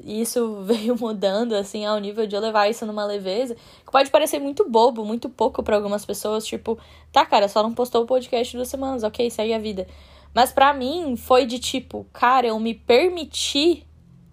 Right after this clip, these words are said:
não ser a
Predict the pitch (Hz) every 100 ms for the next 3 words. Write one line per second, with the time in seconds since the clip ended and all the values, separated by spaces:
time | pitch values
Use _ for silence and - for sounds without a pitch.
0 | - 220 240 269 349 339 - - 262 240
1 | 339 359 - _ _ _ _ _ _ _
2 | _ - 240 254 294 311 302 285